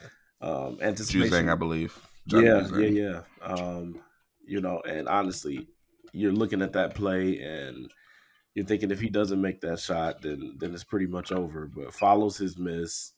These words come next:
Speaker 1: um, and gets the layup, which is huge. And then they inbound the ball.
Speaker 2: Mm-hmm.
Speaker 1: Now, <laughs> you got all these different guys on the court, but the
Speaker 2: Mm-hmm.
Speaker 1: one guy <laughs> you kinda wanna be looking out for is Mister Suggs.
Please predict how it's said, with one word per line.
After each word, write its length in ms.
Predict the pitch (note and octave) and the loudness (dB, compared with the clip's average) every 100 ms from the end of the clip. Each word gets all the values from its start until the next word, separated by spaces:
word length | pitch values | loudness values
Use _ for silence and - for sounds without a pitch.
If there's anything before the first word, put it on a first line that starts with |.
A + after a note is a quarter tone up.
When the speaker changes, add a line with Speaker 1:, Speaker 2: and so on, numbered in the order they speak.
| - | -10
Speaker 1:
um, 340 | F2+ E2+ E2 C#2+ | -6 -6 -8 -8
and 120 | E2+ | -2
gets 200 | D#2+ F#2+ | 4 4
the 100 | - | 4
layup, 440 | F2+ F#2 F2 E2+ - | 6 6 6 4 2
which 340 | F#2+ F#2+ - - - - - - _ _ _ | 2 2 0 -8 -8 -12 -16 -20 _ _ _
is 180 | G2+ F#2+ | 0 0
huge. 680 | - B2+ B2+ A#2 G2 F#2+ - - - - - - - _ - | 0 2 4 4 2 -2 -10 -18 -20 -20 -20 -20 -20 _ 4
And 260 | A2 A2 | 4 6
then 340 | B2 D3+ D3 C#3+ | 6 6 6 4
they 140 | A#2 | 4
inbound 420 | B2 A2+ A2 G#2+ | 4 6 8 8
the 60 | G2+ | 6
ball. 420 | F#2+ D2+ A1+ - - _ _ _ _ _ _ - | 4 2 0 -8 -14 _ _ _ _ _ _ -8
Speaker 2:
Mm-hmm. 480 | - - - - | -6 -4 -4 -4
Speaker 1:
Now, 480 | G#2+ G#2+ G2 F#2+ G2 - _ | -2 0 0 -4 -6 -12 _
<laughs> 1400 | - - - F#2+ - - - _ _ - - - - - | -8 -8 -10 -14 -16 -20 -20 _ _ -20 -20 -18 -20 -4
you 120 | A#2+ A#2+ | 2 8
got 280 | B2 G2 - | 10 10 10
all 180 | A#2+ | 8
these 180 | D3 D#3+ | 10 10
different 300 | D3 B2 A#2+ | 8 2 4
guys 360 | A2+ G#2 G#2+ G2 | 6 6 6 2
on 80 | F#2+ | -2
the 80 | |
court, 440 | F#2+ G#2+ D#2+ C#2 - _ - - | -2 -2 -2 -4 -10 _ -20 -10
but 260 | G#2+ A2 E2+ | -2 0 2
the 80 | |
Speaker 2:
Mm-hmm. 120 | A2 G2 | 2 6
Speaker 1:
one 200 | A#2 E3 | 8 10
guy 480 | D3 C#3+ F2 B1 - | 12 12 12 6 4
<laughs> 280 | - B2+ - | 8 8 10
you 380 | D#3 C#3 C3 C3+ | 8 8 6 2
kinda 300 | C3+ B2+ C#3 | 6 6 6
wanna 220 | D3+ D3 | 6 6
be 140 | C3+ B2 | 6 4
looking 300 | A#2 A2 G#2 | 4 2 4
out 220 | G#2 - | 4 2
for 380 | - F#2 E2+ D#2 | -4 -2 -2 -2
is 160 | F#2+ | -2
Mister 240 | G#2+ G#2+ - | -4 -4 -4
Suggs. 640 | - A#2 A2 G#2 - - | 0 2 2 2 -2 -8